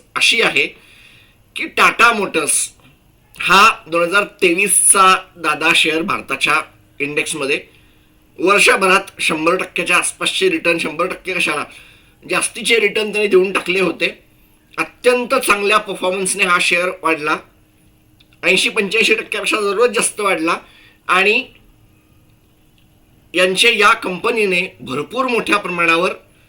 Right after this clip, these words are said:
बदल स्वतःचे केले होते. म्हणजे आजच त्याच्यामध्ये आधी क्लिपिंग जे ऐकत होतो, टाटा मोटर्स ही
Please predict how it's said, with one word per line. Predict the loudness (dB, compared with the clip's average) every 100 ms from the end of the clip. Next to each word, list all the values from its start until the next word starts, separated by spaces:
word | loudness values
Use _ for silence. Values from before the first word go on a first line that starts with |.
| _ _ _ _ _ -10
बदल | -2 2 4 2 -2
स्वतःचे | -10 -8 -6 -2 0
केले | 2 2
होते. | 2 0 -2
म्हणजे | -2 0 0
आजच | 0 -2 -4 -6
त्याच्यामध्ये | -8 -6 -4 -2
आधी | -2
क्लिपिंग | -2 -4 -4 -4 -6 -6 -4
जे | -2
ऐकत | -2 -2
होतो, | -8 -6 -6 -8 _ _ _ _ _ _ _ _ _
टाटा | -2 0 2 2
मोटर्स | 0 -2 -4 -6 -6
ही | -4 -4 -6